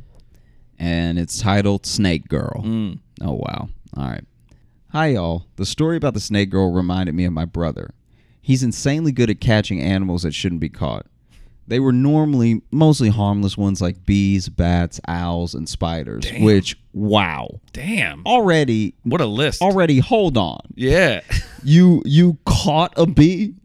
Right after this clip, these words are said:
Speaker 2: Caught a
Speaker 1: <laughs> You
Speaker 2: bee.
Speaker 1: didn't get stung by a bee. You caught a bee.
Speaker 2: He said owl in there.
Speaker 1: <laughs> Owl.
Speaker 2: Yeah.
Speaker 1: An owl, like, are you Harry Potter? How <laughs> do you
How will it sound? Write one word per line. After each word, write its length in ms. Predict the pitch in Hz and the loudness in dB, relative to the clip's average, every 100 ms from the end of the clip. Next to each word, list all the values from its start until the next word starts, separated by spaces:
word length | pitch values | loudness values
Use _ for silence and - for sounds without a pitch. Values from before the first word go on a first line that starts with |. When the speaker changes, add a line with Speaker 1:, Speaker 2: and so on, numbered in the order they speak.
| - _ | -20 _
Speaker 2:
Caught 180 | - - | 0 4
a 40 | 196 | 6
Speaker 1:
<laughs> 0 | |
You 100 | 160 | 6
Speaker 2:
bee. 40 | |
Speaker 1:
didn't 180 | 202 208 | 4 4
get 140 | 196 | 2
stung 400 | 170 - 175 165 | 0 -2 0 0
by 160 | 135 110 | 2 2
a 40 | |
bee. 280 | 98 95 82 - - _ | 0 -2 -4 -10 -20 _
You 200 | 127 156 - - | 2 2 2 -4
caught 380 | - 233 160 135 | 0 2 4 2
a 80 | |
bee. 260 | 107 110 92 | 4 2 2
Speaker 2:
He 100 | 117 | -4
said 200 | - 403 - | -8 -12 -8
owl 400 | - 453 196 147 | -4 0 2 2
in 120 | 127 | 2
there. 360 | 117 95 90 - - 131 - _ _ _ _ | 0 0 -4 -12 -16 -16 -16 _ _ _ _
Speaker 1:
<laughs> 40 | - - - - - - _ _ - | -6 -4 -6 -8 -12 -16 _ _ 0
Owl. 600 | 120 131 101 50 - - _ _ - _ | 2 2 0 -4 -10 -14 _ _ -20 _
Speaker 2:
Yeah. 540 | 143 175 226 202 101 - | -2 2 2 2 -2 2
Speaker 1:
An 140 | 139 131 - | 2 2 0
owl, 520 | 151 175 185 151 - _ | 2 4 4 2 0 _
like, 220 | 135 123 - _ | 2 2 -2 _
are 120 | 131 127 | 4 6
you 280 | 170 254 | 6 6
Harry 720 | 233 226 151 175 190 202 208 208 | 6 4 4 6 6 4 2 0
Potter? 520 | 190 151 170 180 104 - - - _ | 2 4 2 0 -4 -6 -20 -20 _
How 540 | - 175 220 226 214 - - - - 240 - - | 2 6 6 6 4 0 -16 -20 -20 -20 -20 -20
<laughs> 640 | - - - - - 160 | -20 -20 -20 -16 -12 4
do 120 | 165 | 6
you 160 | 180 | 8